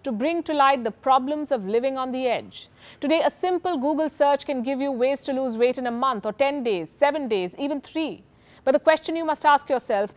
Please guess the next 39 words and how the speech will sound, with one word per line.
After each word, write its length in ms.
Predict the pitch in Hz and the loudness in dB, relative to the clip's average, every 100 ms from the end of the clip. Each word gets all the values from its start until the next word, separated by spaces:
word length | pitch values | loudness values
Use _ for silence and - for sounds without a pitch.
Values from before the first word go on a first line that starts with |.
| - - | -18 -6
is 160 | 247 | -4
whether 320 | 208 269 302 294 | 4 6 6 4
these 220 | 311 277 | 0 -2
hacks 360 | 254 254 - | 0 0 2
are 100 | 277 | -6
sustainable. 760 | 254 247 - 277 269 214 180 185 - | -2 -4 -2 -2 0 -2 -4 -6 -6
Is 120 | 247 | 0
extreme 580 | 262 - - 320 330 330 | 0 -2 -6 -2 -2 -2
living 320 | 285 294 302 | -2 0 -2
sustainable? 720 | 285 254 - 269 233 160 160 165 - - | -4 -6 -2 -4 -2 -4 -6 -8 -12 2
What 240 | 277 294 | 2 2
sense 360 | - 311 339 - | 2 2 2 0
does 200 | 302 294 | 0 0
it 120 | 262 | -2
make 280 | 262 269 269 | 0 0 -2
to 60 | |
take 220 | 254 277 240 | -4 -2 -2
that 140 | 233 | -6
shot 280 | - 285 277 | 0 2 2
of 80 | 254 | -2
hangover 420 | 254 262 254 240 | -4 0 2 2
juice 320 | 226 247 - | 2 -4 -2
after 220 | 220 220 | -4 -4
drinking 420 | 226 240 269 285 254 | -4 -4 -4 -4 -2
all 160 | 247 | 0
night? 520 | 240 254 220 _ - _ _ _ _ _ - | -2 -4 -6 _ -20 _ _ _ _ _ 2
They 120 | 285 | 4
look 160 | 320 320 | 4 4
fancy 440 | 320 302 302 330 | 6 6 6 0
in 80 | 285 | 4
wedding 260 | 277 277 254 | 4 4 0
hampers. 760 | 269 277 247 160 82 - - _ _ _ _ _ _ - | 0 -2 -2 -4 -4 -14 -16 _ _ _ _ _ _ -6
But 120 | 220 | -6
how 400 | - 277 302 320 | 0 6 8 8
is 120 | 285 254 | 4 -4
it 120 | - | -2
helping 420 | 277 285 294 269 | 0 0 -2 -4
you 140 | 254 | -4
compensate 840 | 247 254 247 - 254 - 240 226 | 0 0 0 -2 -6 0 0 0